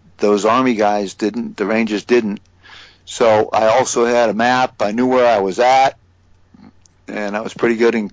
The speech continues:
map and compass. I taught that during combat control school. So, um, I said, "Follow me." So here's an E nine chief as the point man leading the Rangers to their, <laughs> to their loads,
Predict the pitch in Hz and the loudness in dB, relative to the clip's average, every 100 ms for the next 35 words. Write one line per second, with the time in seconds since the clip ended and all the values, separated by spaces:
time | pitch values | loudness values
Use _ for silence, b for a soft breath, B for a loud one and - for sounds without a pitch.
0 | - 120 117 113 - 123 123 143 117 - | -6 -2 -2 -4 -4 -4 -2 -2 -2 -2
1 | - 127 - 123 - 113 113 113 117 117 | -2 -2 0 -2 -2 -4 -2 -4 -2 -2
2 | 113 110 127 127 120 - 135 131 123 - | -2 -6 -2 -2 -2 -2 2 2 0 0
3 | 113 113 - B B B B B - 117 | 2 2 -2 B B B B B -4 0
4 | 117 107 110 - - - 110 110 123 - | 0 -2 -6 -16 -20 -4 -2 0 -2 2
5 | 139 139 127 139 117 107 120 113 131 127 | 2 4 2 2 0 0 0 2 2 2
6 | 113 107 123 127 127 127 117 113 110 - | 0 0 0 0 0 2 0 -4 -8 -4
7 | 139 131 113 - - B B B B _ | 0 0 -2 -10 -20 B B B B _
8 | _ _ b b 131 123 110 104 143 143 | _ _ b b 0 0 0 -4 0 0
9 | 139 113 110 107 117 127 117 110 120 127 | 0 -2 0 0 0 0 -2 -2 0 0
10 | 110 110 101 - - 123 110 110 110 104 | 0 -4 -4 -8 -2 -2 2 2 2 0
11 | - _ - - - 117 - - - - | -4 _ -6 -2 -2 -2 -6 -14 -18 -2
12 | 135 120 110 123 139 127 117 95 | 2 2 2 2 2 2 -2 -12